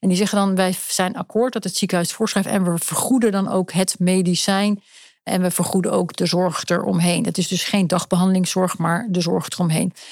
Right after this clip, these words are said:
Elk ziekenhuis moet dus zelf met de zorgverzekeraar die afspraken maken. En je moet het ook organiseren, hè. Dus je moet wel of op de poli of ergens anders moet je die infusie regelen. Nou, niet elk ziekenhuis heeft het al voor elkaar. En sommige ziekenhuizen vinden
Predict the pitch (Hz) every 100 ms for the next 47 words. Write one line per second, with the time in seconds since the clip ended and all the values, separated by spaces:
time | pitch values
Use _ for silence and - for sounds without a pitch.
0 | - - - - 226 - 269 233 190 196
1 | 202 202 196 - - - 214 233 - 202
2 | 185 196 208 - 180 180 170 165 196 -
3 | - 180 165 - 170 175 180 247 - 240
4 | 220 202 196 202 190 - - 202 - 180
5 | 180 165 208 240 175 170 160 - 180 202
6 | 185 185 175 175 170 190 185 190 - -
7 | 208 196 - 180 202 208 208 202 190 175
8 | - 170 - - 214 196 - - - -
9 | 202 196 196 180 214 180 - 165 175 180
10 | 208 175 175 170 - - - - - 185
11 | 208 - 208 190 - 202 185 175 185 180
12 | 185 - 170 202 175 - 196 202 180 175
13 | 185 - 175 175 170 - 196